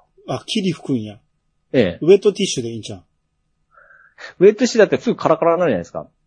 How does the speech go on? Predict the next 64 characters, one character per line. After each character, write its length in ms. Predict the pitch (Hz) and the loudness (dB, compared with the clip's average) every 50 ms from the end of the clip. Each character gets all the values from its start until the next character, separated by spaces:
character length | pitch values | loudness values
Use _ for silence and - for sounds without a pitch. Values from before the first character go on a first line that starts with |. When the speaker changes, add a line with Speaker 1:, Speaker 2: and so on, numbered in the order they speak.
| _ _ _ | _ _ _
Speaker 1:
そ 240 | - - - 139 143 | -20 -12 -6 -4 0
ん 40 | 202 | 0
な 100 | 269 262 | 0 0
こ 100 | 311 294 | 0 0
と 120 | 262 208 | 0 0
な 140 | 160 135 131 | 0 0 -2
い 20 | |
よ。 100 | 127 117 | -2 -2
ウ 60 | 117 | 0
ェ 60 | 135 175 | 0 0
ッ 40 | |
ト 160 | 185 - - 202 | 0 -2 -8 -6
テ 120 | - 247 | -4 -4
ィ 20 | |
ッ 20 | 254 | -4
シ 140 | - - 160 | -2 -2 -2
ュ 20 | |
大 200 | 135 135 156 160 | 0 0 0 2
体 220 | - 180 170 170 | 2 2 4 4
あ 100 | 156 147 | 4 2
の、 300 | 139 135 131 131 135 131 - - - - - - _ _ _ _ | 2 0 -2 -2 -4 -4 -6 -10 -20 -20 -20 -20 _ _ _ _
銀 520 | 381 226 175 143 139 170 185 190 190 190 | -14 -12 -10 -6 0 2 2 4 4 4
色 200 | 190 185 185 175 | 4 4 2 2
の 280 | 170 170 170 170 165 160 254 381 - _ _ _ - - - - - | 2 2 0 0 -2 -4 -8 -12 -14 _ _ _ -16 -16 -14 -12 -6
包 120 | - 175 156 | -4 -2 -2
み 120 | 135 113 | -2 -2
で、 380 | 123 127 127 127 120 113 110 _ _ _ - | 0 0 2 2 0 -2 -6 _ _ _ -12
Speaker 2:
う 80 | 110 | -10
ん。 140 | 104 95 87 - | -10 -10 -8 -6
Speaker 1:
シ 300 | - - - - 214 196 | -2 0 0 2 4 4
ー 40 | 180 | 4
ル 80 | 175 | 6
で 120 | 156 156 135 | 4 4 2
ベ 140 | 113 143 135 | 2 2 2
タ 120 | - 147 | 4 2
っ 60 | 143 | 2
て 80 | - 135 | 0 -2
貼 100 | - 139 | -2 -2
れ 80 | 135 | 0
る 80 | 131 131 | 0 2
じ 80 | 113 151 | 2 4
ゃ 40 | |
ん。 20 | 160 | 4
Speaker 2:
い 20 | |
や、 40 | 170 | 4
で 60 | 208 | 6
も 80 | 190 131 | 4 4
あ 20 | |
れ 80 | 113 107 | 4 2
最 340 | - - - 233 285 311 247 | -2 0 4 6 6 6 6
後 120 | 185 143 | 4 4
ま 120 | 127 117 | 2 0
で 60 | 104 104 | -4 -4
行 100 | 107 - | -10 -10
く 40 | |
と 120 | - 143 123 | -8 -10 -10
き 100 | - 107 | -10 -10
に 80 | 104 | -10
は 60 | 98 107 | -4 0
も 280 | 151 147 113 104 - - | 0 0 0 0 -4 -10
う 20 | |
最 280 | - - 190 214 226 214 | -4 0 0 2 2 2
後 80 | 220 | 2
の、 260 | 214 214 214 202 196 | 2 4 4 2 2